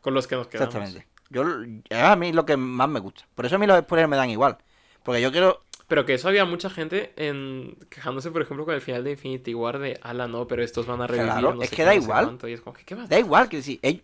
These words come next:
Speaker 1: ¿Qué más da?
Speaker 2: eh, eh, los personajes no, no saben cómo van a, a reaccionar.
Speaker 1: Claro.
Speaker 2: No saben, eh, que sí, eh, no saben que están en una historia de ficción, que al final todo, que al final van a ganar. Lo importante, lo guay es saber cómo van a reaccionar y cómo van a salir de esta.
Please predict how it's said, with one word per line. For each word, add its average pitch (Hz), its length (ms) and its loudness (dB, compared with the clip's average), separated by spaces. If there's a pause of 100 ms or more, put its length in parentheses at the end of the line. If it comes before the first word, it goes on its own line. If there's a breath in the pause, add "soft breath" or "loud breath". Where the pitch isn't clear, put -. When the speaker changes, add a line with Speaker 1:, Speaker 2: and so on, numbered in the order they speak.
Speaker 1:
¿Qué - 120 -18
más 196 160 -2
da? - 120 -2 (100)
Speaker 2:
eh, - 100 -4
eh, 151 140 6
los 180 140 6
personajes 151 340 2
no, 262 180 4 (520)
no 165 160 4
saben 170 400 4 (180)
cómo 143 220 2
van 139 200 4
a, 131 140 4
a 123 280 2
reaccionar. 117 560 0
Speaker 1:
Claro. - 160 -20
Speaker 2:
No 113 120 -6
saben, 135 420 2
eh, 113 100 -10
que 117 40 -10
sí, 117 220 -8 (540 soft breath)
eh, 120 200 -6
no 135 140 2
saben 160 340 6
que 127 60 -4
están 135 220 -4
en 131 120 -4
una 131 140 0
historia 131 240 0
de 123 100 2
ficción, 123 380 -2
que 127 60 0
al 113 60 -2
final 120 220 -4
todo, 120 220 2
que 120 100 -2
al 110 160 -2
final 123 220 0
van 117 120 4
a 110 60 2
ganar. 113 320 2
Lo 101 80 -6
importante, 120 640 -2
lo 123 140 0
guay 127 280 2
es 196 120 0
saber 160 260 0
cómo 143 180 0
van 165 140 4
a - 20 -6
reaccionar 139 340 -2
y 147 40 -12
cómo 131 180 0
van 165 140 2
a 131 60 -2
salir 131 220 -4
de 120 120 -2
esta. - 260 -10